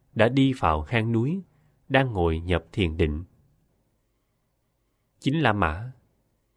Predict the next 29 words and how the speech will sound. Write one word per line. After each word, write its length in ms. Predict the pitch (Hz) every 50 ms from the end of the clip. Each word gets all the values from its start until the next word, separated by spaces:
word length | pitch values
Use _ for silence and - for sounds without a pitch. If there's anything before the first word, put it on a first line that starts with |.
| _ _ _ _ _ _ _ _
Đi 140 | 147 165 165
vào 340 | - - 95 95 92 92
Rajagaha, 920 | 92 - 123 120 - 131 117 117 - 120 113 110 104 117 113 107 107 107 104 104 - _ _ _ _ _ _
vương 220 | - 139 143 135 131
xá 400 | - - 113 110 120 160 185 180 - _
để 220 | - 101 85 95 90 -
khất 220 | - 190 196 -
thực. 220 | - 95 82 - _ _ _ _ _ _ _ _ _ _ _ _
Ngài 220 | - 120 113 107 107
khuyến 240 | 104 - 160 175 170
giáo 260 | 139 139 131 151 180
người 280 | 180 113 101 98 95
cháu 360 | - - - 110 127 165 175 -
của 240 | - 98 85 90 113
Sariputta, 880 | - - - 113 107 113 107 104 123 127 - - 107 101 98 95 95 92 - _ _ _ _ _ _ _ _ _ _
một 220 | 120 120 123 123 -
bà 160 | 123 113 113
la 120 | 120 127
môn 320 | 131 131 135 135 135 131 131
có 100 | - 151
tà 200 | 147 - 98 87
kiến. 420 | - - - 110 107 127 165 196 185 - _ _ _ _ _ _ _ _ _ _ _ _
Người 140 | 127 120 120
này 200 | 117 117 113 110
thấy 160 | - 147 170 180
ngài 400 | 139 110 98 92 92 90 90 92
Đại 160 | - 98 87 90
Ca 180 | - - 113 107
Diếp, 240 | 113 135 170 208